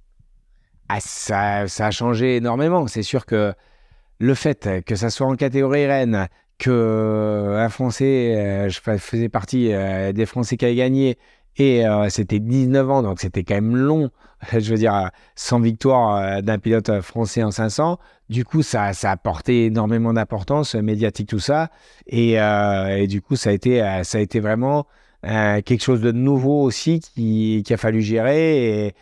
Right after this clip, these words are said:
et qui était, euh, bah, qui était génial en tout cas. Et, et de voir que ça avait pris autant d'importance avec... Euh, je dirais presque pas grand-chose. C'est, c'est juste une victoire. Je veux dire, d'un, un mot, c'est rien, c'est une victoire, quoi. Mais, mais en tout cas, ça, ça avait changé, euh, complètement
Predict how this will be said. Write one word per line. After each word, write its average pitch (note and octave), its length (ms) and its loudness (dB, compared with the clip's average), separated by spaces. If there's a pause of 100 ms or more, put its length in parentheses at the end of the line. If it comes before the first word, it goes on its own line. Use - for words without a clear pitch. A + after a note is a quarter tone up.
(160)
et G#2 80 -2
qui G#2+ 100 -4
était, G#2+ 340 2
euh, G2 680 0
bah, G2+ 160 -2
qui G#2 80 -4
était A2 180 0
génial A2 380 0
en G#2 60 -2
tout G2+ 120 -6
cas. D3 280 2
Et, G#2+ 180 -2 (220)
et G#2 80 0
de G#2+ 100 2
voir A#2+ 320 0
que A2 160 0
ça A#2+ 160 -4
avait A2+ 160 2
pris - 300 -2
autant B2+ 300 0
d'importance A#2+ 580 -4
avec... A2 260 -2
Euh, G#2 160 -2 (560)
je - 80 -10
dirais B2 140 2
presque - 340 -2
pas B2 180 0
grand-chose. C3+ 400 0
C'est, F#2+ 120 -8
c'est A2+ 200 -2
juste A#2 260 -4
une B2+ 120 0
victoire. C#3 360 2
Je A2+ 60 0
veux A2 60 0
dire, G#2+ 120 2
d'un, G#2+ 100 2
un G#2+ 480 0
mot, C#3 180 0
c'est B2 140 -2
rien, D#3 180 2
c'est G#2+ 160 -2
une B2+ 200 2
victoire, C3+ 400 2
quoi. G#2+ 120 -2
Mais, G2+ 140 -4
mais G2+ 80 -6
en G#2 100 -4
tout A2 80 -6
cas, C3+ 140 2
ça, G2+ 340 -4
ça G2+ 120 -6
avait A2 140 0
changé, A#2 400 0
euh, A2 120 0
complètement A#2 580 -2